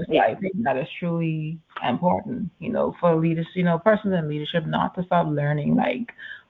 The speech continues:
Speaker 1: well, the minute you stop learning, I believe, of course, you stop growing, but then I think you start dying, <laughs>
Speaker 2: Mm-hmm.
Speaker 1: right?
Speaker 2: Mm-hmm. <laughs>
Speaker 1: Because, because
Speaker 2: Yeah.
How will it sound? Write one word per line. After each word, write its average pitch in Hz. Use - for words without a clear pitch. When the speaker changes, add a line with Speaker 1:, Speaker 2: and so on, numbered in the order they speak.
Speaker 1:
well, 160
the 175
minute 196
you 185
stop 208
learning, 143
I 147
believe, 139
of 175
course, 196
you 185
stop 170
growing, 170
but 151
then 156
I 156
think 180
you 185
start -
dying, 277
<laughs> -
Speaker 2:
Mm-hmm. 233
Speaker 1:
right? -
Speaker 2:
Mm-hmm. 233
<laughs> 302
Speaker 1:
Because, 220
because 208
Speaker 2:
Yeah. 73